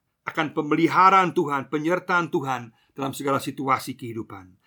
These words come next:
Dan berbagai gambaran yang digunakan, metafora yang digunakan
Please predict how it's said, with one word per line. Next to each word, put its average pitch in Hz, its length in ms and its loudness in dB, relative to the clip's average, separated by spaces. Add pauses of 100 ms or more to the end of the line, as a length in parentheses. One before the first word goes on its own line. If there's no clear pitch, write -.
Dan 147 160 -4
berbagai 208 560 2
gambaran 185 560 2
yang 170 80 -2
digunakan, 160 640 -6 (240)
metafora 170 640 -2
yang 147 240 -6
digunakan 156 560 -4